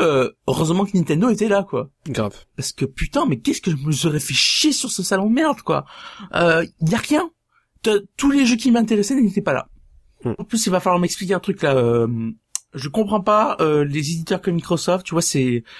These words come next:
Speaker 1: censé être un salon consommateur, tu vois, c'est censé être le salon de l'année. Titanfall, euh, je sais pas, ils ont présenté une démo à tous les salons. Pourquoi
Speaker 2: Hmm.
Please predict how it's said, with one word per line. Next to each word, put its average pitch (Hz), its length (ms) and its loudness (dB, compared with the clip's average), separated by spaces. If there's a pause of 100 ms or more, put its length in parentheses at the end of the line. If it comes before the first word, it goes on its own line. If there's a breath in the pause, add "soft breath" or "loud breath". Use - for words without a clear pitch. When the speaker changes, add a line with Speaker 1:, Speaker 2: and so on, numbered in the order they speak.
(120)
Speaker 1:
censé 180 420 0
être - 200 -6
un 156 40 -2
salon 160 240 0
consommateur, 170 760 0
tu 214 140 -4
vois, 170 180 2
c'est 147 220 -6
censé 156 440 -2
être - 200 -4
le 196 80 0
salon 226 240 2
de 202 100 0
l'année. 208 360 2 (520 loud breath)
Titanfall, 220 760 0
euh, 180 200 4
je 165 140 2
sais 185 160 2
pas, 214 300 2
ils 185 120 -2
ont 185 40 -2
présenté 196 380 0
une 185 80 0
démo 190 300 0
à 160 100 0
tous 208 120 0
les 196 80 2
salons. 202 460 0
Pourquoi 214 280 0
Speaker 2:
Hmm. 113 140 2